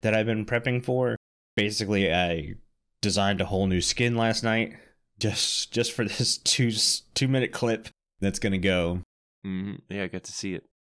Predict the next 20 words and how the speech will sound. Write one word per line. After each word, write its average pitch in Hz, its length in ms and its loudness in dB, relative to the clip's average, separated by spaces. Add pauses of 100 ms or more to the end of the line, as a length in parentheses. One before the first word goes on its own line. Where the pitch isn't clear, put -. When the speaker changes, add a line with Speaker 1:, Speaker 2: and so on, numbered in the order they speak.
Speaker 1:
I 95 80 -2
had 101 220 2
to 101 80 0
do 101 480 4
a 95 180 2
little 101 280 2
build 139 500 0 (320)
in 98 140 0
Creative 120 420 0
World 131 400 0 (300)
that 92 160 2
I've 95 140 2
gotta 98 200 2
transfer 101 460 0
over. 104 420 2 (320)
And 90 640 0 (320)
yeah, 135 440 0
I'm, 113 420 2 (260)
I'm 123 140 2
excited. 131 560 2